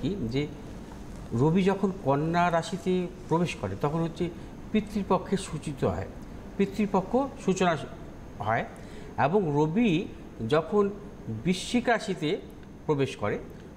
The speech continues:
তখন পিতৃ-, মানে রবি পিতৃপক্ষের সূচনা হয়। এবং এই পিতৃপক্ষে কি হয় যে আমাদের যে পূর্বসূরীরা, প-, পূর্বসূরীদের ঘরে অর্থাৎ, আহ, তিন পুরুষ,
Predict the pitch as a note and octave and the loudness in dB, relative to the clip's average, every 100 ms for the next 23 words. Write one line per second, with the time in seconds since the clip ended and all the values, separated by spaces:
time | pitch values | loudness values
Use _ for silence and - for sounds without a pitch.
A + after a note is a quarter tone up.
0 | - - C#3+ G3 - E3+ D#3+ - - G3 | -6 -2 0 0 -2 -6 -6 -8 -4 -2
1 | G#3 G3 - - - A#2 A#2 D3 G3 A3 | -2 -6 -12 -12 -6 2 4 6 4 2
2 | - G3+ - G#3+ G#3+ G#3+ - G3 G3+ E3+ | 2 -2 0 0 0 0 -2 0 4 4
3 | C3 D#3 D#3+ E3+ E3+ - - F3+ G3 - | 4 2 2 0 -4 -10 -4 0 0 0
4 | G#3+ - C4 B3+ A#3 A#3+ A3+ - D3 A#2 | 0 2 0 2 2 2 0 0 0 2
5 | G#3+ - - C#3+ D3 D#3+ D#3+ F3+ - F#3+ | 0 -2 -6 0 2 2 2 0 0 -2
6 | F#3+ - - - - - G3 G3+ A#3 - | -2 -6 -14 -14 -14 -4 2 4 4 2
7 | D#3+ A2 E2+ - - - - - - - | 2 0 0 -6 -12 -14 -14 -14 -14 -14
8 | - - - - - - - - - - | -12 -12 -14 -14 -14 -14 -12 -10 -8 2
9 | D3+ C3+ - F#3+ F#3+ G#3 G#3 G#3 G#3 F#3+ | 4 4 4 4 4 4 4 4 4 0
10 | C3 C#3+ G#3 - - - B2+ - E3 - | 0 2 2 -2 -12 -2 0 2 0 0
11 | - C3+ C#3 C3+ C3 B2+ - - - G3+ | -8 0 2 4 4 0 -4 -14 -2 2
12 | B3+ B3 C#3+ C3+ A3+ - | 2 2 2 2 2 -4